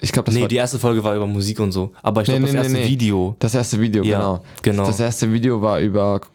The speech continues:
Speaker 1: äh, materiellen Konsum.
Speaker 2: Mhm.
Speaker 1: Und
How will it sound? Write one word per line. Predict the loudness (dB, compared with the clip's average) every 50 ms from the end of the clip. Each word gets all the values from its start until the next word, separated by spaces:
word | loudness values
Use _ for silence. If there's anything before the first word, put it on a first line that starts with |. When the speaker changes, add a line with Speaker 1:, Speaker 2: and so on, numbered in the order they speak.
| -4 -2
Speaker 1:
äh, | 0 0 0
materiellen | 0 -2 -2 0 0 0 0 0 -2
Konsum. | -4 -2 0 0 0 0 -2 -6 -10 -10 -4
Speaker 2:
Mhm. | -2 0 0 0 0 -2 -4 -6 -10 -18 -20 -20 -20 -20 -20 -20 -20 -20 _ _ _ _ _ _ _ _ -16 -16 -4 _
Speaker 1:
Und | 0 2 2 2 0 -2 -6